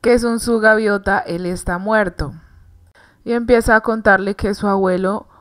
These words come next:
fue a morir a ese pueblo. Todo esto para morir con la imagen de ese pueblo. Juancho le dice que si quiere va y le presenta a unas muchachas, pero Sebastián le dice que no, que cuáles muchachas, si es la única que ama esa gaviota.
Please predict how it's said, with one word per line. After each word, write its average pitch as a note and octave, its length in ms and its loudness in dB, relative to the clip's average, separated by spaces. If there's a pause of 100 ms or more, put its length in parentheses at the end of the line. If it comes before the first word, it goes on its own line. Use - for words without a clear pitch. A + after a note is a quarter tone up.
(180)
fue - 180 0
a F3 40 4
morir G3 300 0
a G3 80 2
ese G3 240 -2
pueblo. F3+ 560 0 (1040)
Todo F#3 220 6
esto G#3 540 0 (1200)
para A3 200 6
morir A3 340 0
con A3+ 200 2
la A3+ 60 0
imagen G3 520 -2
de E3+ 200 0
ese E3 200 -4
pueblo. D#3+ 520 2 (760)
Juancho B3 360 4
le C4 160 4
dice A3 380 2
que A3 160 -2
si G#3 120 -6
quiere F#3 240 -2
va G3+ 140 4
y - 20 -2
le A3 120 -2
presenta F3+ 360 -2
a D#3+ 60 2
unas F#3 160 -2
muchachas, F#3+ 680 -2 (300)
pero F3 160 -8
Sebastián F#3 440 -4
le F#3 100 -4
dice G3+ 200 -6
que G3 180 -10
no, F#3+ 140 -4
que G#3+ 140 -4
cuáles F3+ 260 -2
muchachas, G3 480 -8
si F#3 80 -8
es E3+ 100 -6
la F#3 120 -4
única G3 320 -8
que F3+ 160 -6
ama D#3 180 -6
esa G3 220 -8
gaviota. F3+ 680 -8